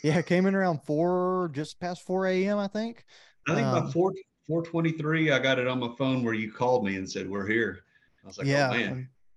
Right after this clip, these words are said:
Speaker 1: man, we rolled in and, uh, and it was, it was cool. You know, we, uh, we came in and, um, got Dan some food. His feet were bothering him pretty good at that point, I think.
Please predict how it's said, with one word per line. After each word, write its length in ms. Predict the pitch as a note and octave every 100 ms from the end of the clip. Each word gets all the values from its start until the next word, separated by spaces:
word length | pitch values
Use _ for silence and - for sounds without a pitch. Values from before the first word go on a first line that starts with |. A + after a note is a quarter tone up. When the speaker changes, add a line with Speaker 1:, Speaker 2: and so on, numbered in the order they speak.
| - F#3
Speaker 1:
man, 260 | D#3 D3
we 100 | C#3+ C#3+
rolled 320 | C#3+ D3 C#3+
in 240 | D3 D3+
and, 320 | C#3 C3+ C3
uh, 300 | C3 B2+ B2 B2 - - - _
and 200 | B2+ C3
it 40 | D#3
was, 360 | D#3+ B2+ - _ -
it 100 | D#3
was 180 | D#3
cool. 360 | - D#3 D#3+ B2+
You 120 | C#3 C#3
know, 180 | C#3
we, 280 | C3+ C#3 C3+
uh, 280 | C3 C3 - C#3 - - _ _ _ -
we 120 | C3+
came 300 | D#3+ D3+ D3+
in 260 | D3+ D#3+ D#3+
and, 300 | C3 B2+ B2 _ _ _ _ - - -
um, 540 | C3+ B2+ - - C3+ - -
got 260 | D3+ C#3 D3
Dan 260 | D3+ E3
some 220 | - D3
food. 420 | B2 C#3+ D3+ E3 C#3
His 200 | B2+ -
feet 180 | D#3+ D#3
were 120 | C3+
bothering 420 | C3 C#3 C#3+ C#3
him 100 | C3
pretty 220 | C#3+ C#3
good 160 | B2+ C#3
at 60 | C#3
that 200 | C3+ -
point, 260 | C#3+ C#3+
I 40 | B2+
think. 340 | C#3+ D3 -